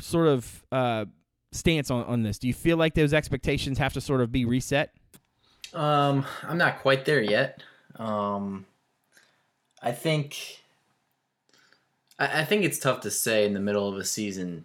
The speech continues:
Speaker 2: you know, recalibrate everything that you thought about a team.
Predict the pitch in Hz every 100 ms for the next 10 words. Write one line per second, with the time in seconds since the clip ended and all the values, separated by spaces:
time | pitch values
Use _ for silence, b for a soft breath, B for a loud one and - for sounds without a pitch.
0 | _ _ 113 95 87 78 - _ _ _
1 | _ 165 147 151 131 - 120 117 107 110
2 | 101 104 104 104 104 95 90 - 98 98
3 | 95 85 80 110 107 123